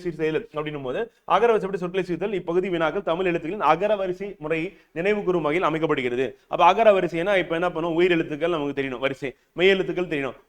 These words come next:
உயிர்மெய் எழுத்துக்கள் தெரியணும். அப்ப வரிசை வந்து இந்த வரிசையில தான் இருக்கும். உயிரெழுத்து, உயிர்மெய் எழுத்து, ஆமா, சாரி, உயிரெழுத்து, மெய் எழுத்து, உயிர்மெய் எழுத்து, இந்த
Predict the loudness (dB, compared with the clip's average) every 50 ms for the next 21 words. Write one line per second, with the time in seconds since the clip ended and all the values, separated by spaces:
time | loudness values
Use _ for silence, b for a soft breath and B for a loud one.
0 | 0 2 4 4 4 4 2 0 0 -2 -2 -2 -2 -2 -2 -2 -4 -6 -8 _
1 | _ -6 -4 0 2 2 2 2 2 0 0 0 0 0 -2 0 2 4 4 4
2 | 2 0 -2 -2 -2 -2 -4 -6 -4 -4 -2 0 0 0 -2 -2 -4 -4 -4 -4
3 | -4 -8 _ _ _ -4 -2 -2 0 0 2 2 2 2 0 -2 0 2 2 2
4 | 2 0 -6 -8 -4 -2 0 0 0 0 -2 -2 -2 -4 -4 -2 0 2 2 2
5 | 2 0 -2 -4 -6 -4 -4 -2 2 2 2 2 2 0 -2 -2 -2 -2 0 0
6 | 0 -2 -2 -2 -4 -4 -4 -2 2 4